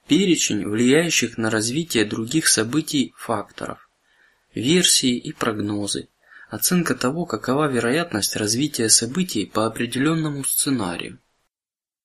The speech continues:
Двенадцатое. Субъективная оценка. Факт, событие, информационный повод, непосредственная реакция журналиста, эмоциональная и рациональная оценка.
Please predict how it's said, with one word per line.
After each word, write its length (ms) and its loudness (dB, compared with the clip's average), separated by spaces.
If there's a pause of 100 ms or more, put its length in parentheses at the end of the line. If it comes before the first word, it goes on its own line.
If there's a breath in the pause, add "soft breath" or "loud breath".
(960)
Двенадцатое. 920 -4 (320)
Субъективная 920 -2
оценка. 560 -4 (880 soft breath)
Факт, 640 -4
событие, 800 2
информационный 840 -2
повод, 500 -2 (540)
непосредственная 960 2
реакция 520 0
журналиста, 800 0 (460)
эмоциональная 920 2
и 200 -2
рациональная 840 0
оценка. 520 -6